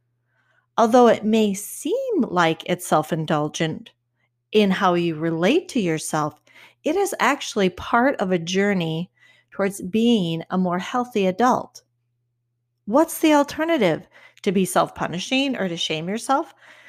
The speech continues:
Those negative practices do not motivate us, and they create stories in which we become the victims and others actually are repelled by us. Self-compassion is not really different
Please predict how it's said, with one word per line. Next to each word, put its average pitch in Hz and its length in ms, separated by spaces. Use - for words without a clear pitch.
Those 277 260
negative 254 420
practices 220 680
do 240 240
not 220 480
motivate 202 500
us, - 440
and 208 160
they 208 120
create 220 420
stories 226 760
in 185 200
which 185 300
we 208 240
become 196 460
the 165 200
victims 170 640
and 208 200
others 233 420
actually 185 760
are 180 160
repelled 240 600
by 160 200
us. 147 420
Self-compassion 269 1300
is 202 180
not 214 440
really 214 300
different 190 640